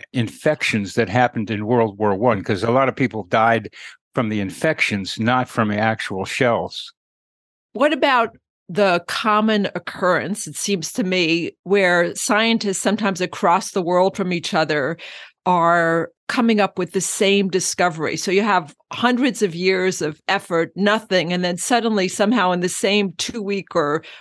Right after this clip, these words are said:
Speaker 2: one-month period, two different scientists discover the same thing. Is that a synchronicity or a serendipity?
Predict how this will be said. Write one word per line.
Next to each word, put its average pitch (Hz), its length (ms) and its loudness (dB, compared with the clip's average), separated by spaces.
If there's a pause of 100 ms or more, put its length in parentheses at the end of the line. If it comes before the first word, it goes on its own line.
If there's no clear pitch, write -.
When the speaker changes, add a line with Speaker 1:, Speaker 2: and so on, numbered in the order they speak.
Speaker 2:
one-month 220 640 2
period, 196 560 4
two 269 200 4
different 208 320 0
scientists 180 800 -2 (380)
discover 196 460 0
the 160 80 -2
same 156 280 -4
thing. - 300 -8 (100)
Is 180 200 -4
that 185 340 2
a 185 40 -2
synchronicity 214 800 2
or 196 120 4
a 202 60 4
serendipity? 175 880 -2